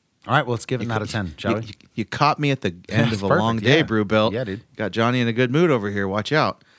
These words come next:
Speaker 1: Okay,
Speaker 2: Um,
Speaker 1: yeah,
Speaker 2: out
Speaker 1: where you
Speaker 2: of,
Speaker 1: at?
Speaker 2: out of, dude, out of ten, this I P A is, like, a solid eight one.
Speaker 1: Eight point one. All right, dude. I was expecting higher, to be honest. I was expecting you to go in the nines.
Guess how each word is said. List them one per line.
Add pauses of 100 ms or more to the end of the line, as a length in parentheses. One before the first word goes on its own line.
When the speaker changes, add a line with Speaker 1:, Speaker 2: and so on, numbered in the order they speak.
(680)
Speaker 1:
Okay,
Speaker 2:
Um,
Speaker 1:
yeah,
Speaker 2:
out
Speaker 1:
where
you
Speaker 2:
of,
Speaker 1:
at?
Speaker 2:
out
of, (1040)
dude,
out
of
ten,
this
I
P
A
is,
like,
a
solid
eight
one. (240)
Speaker 1:
Eight
point
one.
All
right,
dude.
I
was
expecting
higher,
to
be
honest.
I
was
expecting
you
to
go
in
the
nines.